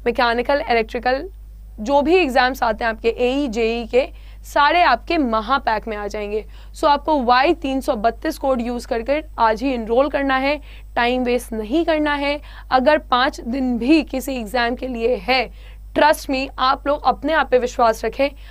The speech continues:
आप लोगों ने इतना पढ़ा है कि एक दो टेस्ट देके उसको एनालाइज करके आप काफ़ी ज़्यादा अपना स्कोर इम्प्रूव कर सकते हैं। वैसे स्टूडेंट बने जो कि एग्जाम हॉल जाने तक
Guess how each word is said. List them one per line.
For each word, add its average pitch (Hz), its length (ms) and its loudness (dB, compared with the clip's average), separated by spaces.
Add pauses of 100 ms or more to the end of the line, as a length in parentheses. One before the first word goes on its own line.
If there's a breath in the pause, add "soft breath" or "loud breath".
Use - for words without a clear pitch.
(180 loud breath)
आप 285 300 2
लोगों 277 220 2
ने 285 140 0
इतना 285 260 0
पढ़ा 247 560 2
है 302 280 4 (300 loud breath)
कि 285 160 -2
एक 294 240 0
दो 294 220 2
टेस्ट 294 360 2
देके 254 280 0
उसको 262 240 0
एनालाइज 269 640 2
करके 240 280 -2
आप 240 340 0
काफ़ी 254 380 2
ज़्यादा 254 280 4
अपना 262 240 -2
स्कोर 262 340 0
इम्प्रूव 247 340 -2
कर 233 200 -2
सकते 214 300 -8
हैं। 226 200 -14 (340 soft breath)
वैसे 277 420 4
स्टूडेंट 330 400 0
बने 277 240 0
जो 285 200 -2
कि 294 120 -4
एग्जाम 262 480 0
हॉल 262 260 4
जाने 240 300 0
तक 277 260 2